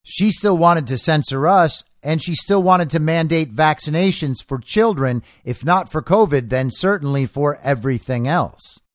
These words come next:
She still wants the censorship, and she still wants the culture of shame when it comes to those of us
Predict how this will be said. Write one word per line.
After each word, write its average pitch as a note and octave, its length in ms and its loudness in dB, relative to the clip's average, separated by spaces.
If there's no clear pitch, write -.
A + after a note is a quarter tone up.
She D#3 200 -4
still G3+ 320 0
wants A3+ 280 0
the G#3+ 120 -4
censorship, C#3+ 760 -2
and C#3 220 -2
she C#3+ 160 -6
still F#3 340 0
wants E3+ 300 0
the D3 100 -6
culture F3 500 -2
of A2 120 -6
shame D#3 540 -2
when D3+ 160 2
it D#3+ 140 -2
comes D#3 340 0
to C#3+ 120 -2
those D3 360 2
of C3 140 0
us E3+ 380 2